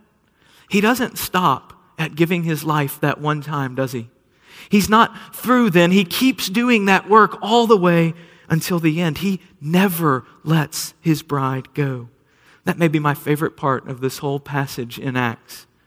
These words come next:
Paul seems to be heaping all this weighty responsibility all on the shoulders of these elders that he's talking to.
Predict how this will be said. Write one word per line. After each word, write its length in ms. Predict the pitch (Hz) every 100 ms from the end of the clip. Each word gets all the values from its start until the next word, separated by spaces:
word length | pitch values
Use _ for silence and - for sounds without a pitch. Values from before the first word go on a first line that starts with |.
| _ _ _ _ _ _ _ -
Paul 200 | 190 190
seems 320 | 196 175 165
to 100 | 160
be 140 | 147
heaping 480 | 139 180 170 160 135
all 160 | 143 151
this 200 | 143 139
weighty 380 | 131 156 180
responsibility 1000 | 165 160 - 143 156 - 123 143 139 135 131
all 360 | 156 185 202
on 120 | 196
the 80 | 196
shoulders 580 | - 185 180 175 165 151
of 160 | 147 143
these 320 | 160 160 - - -
elders 540 | 170 170 175 160 147 -
that 100 | 147
he's 180 | 143
talking 460 | - 165 165 151 139
to. 260 | - 139